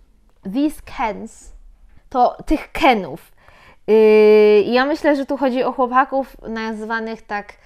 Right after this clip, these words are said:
yy, brzydko Kenami. No to, to jest Ken po prostu. I just ghost. I would, jeśli się robi, robi coś would, dodaję,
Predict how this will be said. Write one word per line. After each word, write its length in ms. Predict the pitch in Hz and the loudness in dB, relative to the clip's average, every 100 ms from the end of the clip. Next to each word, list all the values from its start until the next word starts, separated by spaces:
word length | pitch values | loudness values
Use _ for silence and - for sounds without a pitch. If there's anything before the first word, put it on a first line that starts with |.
| _ - - - - - _ | _ -20 -20 -20 -20 -20 _
yy, 220 | 214 220 | -6 -4
brzydko 680 | 214 226 277 277 - 240 - - | -2 -2 -2 -4 -8 -8 -8 -8
Kenami. 640 | 262 233 202 180 135 117 _ _ _ _ _ _ _ _ _ _ _ _ | -4 -2 -4 -6 -14 -20 _ _ _ _ _ _ _ _ _ _ _ _
No 140 | 233 233 | -10 -10
to, 140 | 226 | -12
to 260 | - - 208 | -16 -14 -14
jest 160 | 196 | -14
Ken 320 | - - 170 | -20 -18 -18
po 120 | 175 - | -20 -20
prostu. 460 | 175 170 _ - _ _ _ - 269 | -20 -20 _ -20 _ _ _ 0 0
I 160 | 240 262 | 0 -6
just 180 | 233 | -8
ghost. 640 | 202 226 170 - - - - _ _ - - - 240 | -6 -4 -4 -6 -14 -20 -20 _ _ -20 -20 0 2
I 100 | 285 | 2
would, 320 | 277 262 269 320 - _ | 0 -2 -4 -8 -12 _
jeśli 320 | 269 262 330 | -10 -6 -6
się 160 | - 269 | -4 -4
robi, 360 | 247 247 269 | -2 -4 -6
robi 420 | - 226 247 254 | -6 -4 -4 -6
coś 280 | 254 240 208 | -6 -8 -6
would, 340 | 233 254 262 - | -4 -4 -6 -10
dodaję, 680 | 196 202 196 170 165 233 | -8 -4 -4 -4 -6 -8